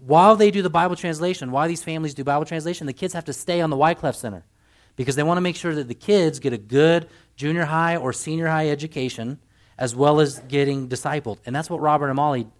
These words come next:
they, that's what they do. They, they serve at the school there.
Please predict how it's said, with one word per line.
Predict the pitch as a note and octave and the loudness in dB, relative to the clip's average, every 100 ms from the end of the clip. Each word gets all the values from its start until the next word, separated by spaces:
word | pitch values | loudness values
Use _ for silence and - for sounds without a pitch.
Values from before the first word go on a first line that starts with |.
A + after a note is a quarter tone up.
| _ | _
they, | A#2+ C3+ | -4 -4
that's | C3 B2+ | -4 -8
what | B2+ | -6
they | B2+ | -4
do. | A2+ | -4
They, | G2+ G2+ - - - | -4 -4 -6 -20 -14
they | A2+ | -6
serve | - D#3 | 0 0
at | D3+ | 0
the | D3 | -6
school | - E3 D#3+ | -2 2 4
there. | B2+ A#2 D3+ | 4 2 0